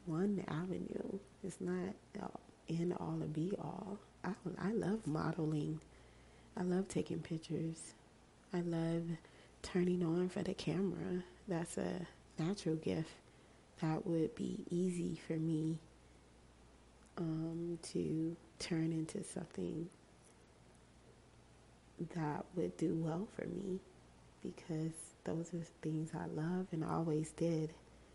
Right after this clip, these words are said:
I love the entertainment field. I know that's where I'm supposed to be, and I plan on getting there. And so,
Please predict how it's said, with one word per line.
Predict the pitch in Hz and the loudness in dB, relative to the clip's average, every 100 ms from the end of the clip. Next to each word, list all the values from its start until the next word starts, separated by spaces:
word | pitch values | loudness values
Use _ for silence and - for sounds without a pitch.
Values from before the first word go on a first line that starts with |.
| - - - - - | -20 -20 -20 -18 -6
I | 170 | -2
love | 160 175 180 | 2 2 2
the | - - | 0 -2
entertainment | 165 196 - 175 165 170 - | -4 -6 -4 -2 0 0 -2
field. | - 165 185 160 175 - - - | -2 0 2 0 -2 -6 -10 -6
I | 165 | -2
know | 165 160 | 2 2
that's | 170 165 - | 2 0 0
where | 160 | 0
I'm | 160 | 0
supposed | 160 175 - 170 - 160 | -2 -4 0 -2 -2 -4
to | |
be, | 160 175 170 151 | 0 2 2 0
and | 151 151 - - - - - - | -2 -6 -12 -20 -20 -20 -8 -4
I | 165 | -2
plan | - 175 165 | 0 2 2
on | 160 156 | 2 2
getting | 156 160 170 180 | 2 0 0 -2
there. | 196 180 - - - - | -2 -6 -10 -16 -14 -8
And | 160 165 | -6 -4
so, | 170 - 160 | -4 -2 -2